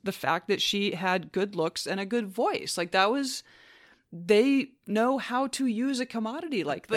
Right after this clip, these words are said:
Speaker 1: that.
Speaker 2: she's still under contract, right?
Speaker 1: Yeah, yeah. She's still with Mercury Nashville. Yeah, she's still, that's her record label. But it's just, it's just, you know, you look at this and, like, Nashville has a template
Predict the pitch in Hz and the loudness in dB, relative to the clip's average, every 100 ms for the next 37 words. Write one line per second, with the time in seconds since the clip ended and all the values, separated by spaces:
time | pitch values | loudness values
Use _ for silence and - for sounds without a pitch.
0 | 147 139 - 233 - 220 208 175 135 - | -2 -2 0 -2 0 2 2 2 -2 0
1 | 392 277 143 117 - 156 233 269 440 202 | 2 2 0 -2 2 2 2 4 4 6
2 | - - 349 - 349 302 - 214 190 180 | 2 2 2 4 4 4 2 2 4 4
3 | 175 - - _ 190 190 175 - 214 156 | 4 0 -14 _ -2 -2 0 0 4 4
4 | - 156 254 240 - 254 220 196 185 - | 4 0 0 0 6 8 8 4 -8 -4
5 | 247 247 262 180 - - 160 160 165 185 | -2 0 0 -2 -4 -6 -4 -2 0 -2
6 | 165 _ _ _ _ _ _ 220 196 320 | -4 _ _ _ _ _ _ -6 -2 -2
7 | 220 - 247 294 - - _ _ _ - | 2 2 4 2 0 -4 _ _ _ -20
8 | _ - 269 247 247 269 311 202 202 202 | _ -2 2 2 2 0 -2 -2 -2 0
9 | 190 165 _ _ 196 208 294 - 302 202 | 0 -2 _ _ -2 0 0 0 0 0
10 | 233 220 180 - 262 277 - - - - | 0 0 -4 -2 -4 -2 -4 -8 -8 -10